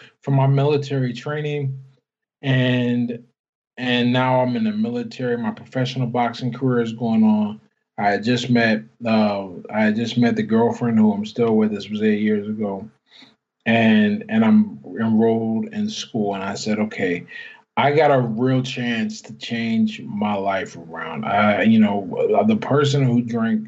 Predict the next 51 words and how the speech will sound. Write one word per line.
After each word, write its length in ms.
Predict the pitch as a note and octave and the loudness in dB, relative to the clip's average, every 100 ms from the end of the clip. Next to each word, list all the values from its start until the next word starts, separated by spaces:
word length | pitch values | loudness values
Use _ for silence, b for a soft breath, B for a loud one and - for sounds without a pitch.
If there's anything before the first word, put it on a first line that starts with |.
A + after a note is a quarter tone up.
| - | -10
like 380 | G#2+ G#2+ G2+ F2 | -8 -6 -6 -6
that 220 | A2 A2 - | -2 -2 -4
before 400 | - C3+ C3 A#2 | -4 0 2 2
made 280 | A2 A2 A2 | 2 2 0
these 300 | G#2+ G2 F#2+ | -4 -4 -6
ri-, 380 | A2+ C3+ A#2 | -2 0 0
took 200 | A2 C3 - C3+ | -2 -6 -6 -6
these 200 | A2+ G#2+ | -4 0
risks. 460 | D3 F#3+ F#3 - _ _ b b b b b - | 2 2 -2 -10 _ _ b b b b b -4
Um, 400 | C3 A#2+ A2 G#2+ _ _ _ | -2 -2 -4 -8 _ _ _
I'm 180 | C3+ D#3+ | -2 2
lucky 280 | F#3 A3 - | 2 2 -2
I'm 80 | A#2 | -6
not 160 | A#2+ | -6
in 120 | C3 C3+ | -6 -4
jail, 400 | C3+ F#3 - - - | 0 0 0 -8 -12
right? 320 | G#2+ A#2+ C3+ - | -6 -4 -4 -8
That, 160 | C#3 | -6
that 240 | C3+ B2 A2+ | -4 -4 -2
really 180 | C3 C3 | -2 -2
felt 240 | D#3 D3 | -4 -6
that 120 | B2+ | -6
way. 100 | A2 | -8
And 100 | G#2 | -8
I 60 | G#2+ | -10
said, 360 | - A2 G#2 - _ _ _ _ B2 | -8 -10 -12 -16 _ _ _ _ -4
"Let's 480 | A#2+ C3+ D3+ C3+ | 0 2 2 0
not 320 | D#3 C#3 A#2 - | -4 -4 -6 -4
push 260 | E3 C3+ | -6 -4
it. 160 | - - - | -10 -16 -14
Let's 440 | G#2 A#2+ C#3 C3+ | -4 0 0 -2
see 180 | - D#3+ | -4 -2
what 220 | C#3+ C3+ | 0 0
can 100 | C3+ | 2
happen. 340 | B2+ C3+ A2+ A2+ | 2 0 0 -2
Let's 160 | C3 | -4
see 80 | F3 | -2
how 160 | D3 C3 | -4 0
far 180 | C#3+ C3 | 0 2
we 160 | C3 | 2
can 120 | A#2+ | 0
go." 220 | C3 C#3+ G#2+ | -2 -2 -2
Because 300 | G#2 A2+ B2 | -6 -8 -6
I 140 | C3 | -4
said, 200 | - C3+ | -2 -2
"If 140 | A2 | -2
I'm 240 | B2 D3+ D#3+ | -2 0 2
doing 240 | E3 D#3 | 2 2
the 100 | C3 | 0
same 420 | - D3+ D#3 D#3 | -2 -6 -6 -6
thing," 520 | C3+ F#3+ D#3 A2+ G#2+ | -6 -2 0 0 -2